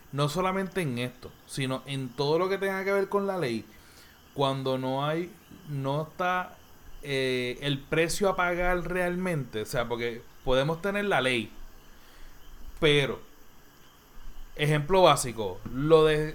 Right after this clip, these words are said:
este, estar en el, en la luz, parado en el carro,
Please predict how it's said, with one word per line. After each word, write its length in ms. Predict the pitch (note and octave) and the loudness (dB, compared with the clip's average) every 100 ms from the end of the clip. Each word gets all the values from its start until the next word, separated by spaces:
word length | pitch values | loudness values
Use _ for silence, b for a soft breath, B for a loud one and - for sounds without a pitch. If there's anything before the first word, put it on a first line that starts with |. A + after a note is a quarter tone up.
| D#3 | -4
este, 240 | D3+ - D3+ | -4 -2 -4
estar 320 | D3 D3+ D#3+ | -2 0 0
en 160 | F#3 | -2
el, 240 | F#3+ G3 F#3 | -6 -8 -8
en 420 | F#3 F#3 F3+ F3+ | -8 -8 -8 -2
la 140 | F3+ | 2
luz, 380 | F#3 F#3 F3 - - - - | 4 2 -2 -10 -16 -20 -4
parado 460 | D3+ D3+ E3 C3+ B2 | 0 4 6 6 2
en 60 | |
el 140 | A#2+ A#2+ | -2 0
carro, 400 | E3+ C3+ A2 | 2 2 -2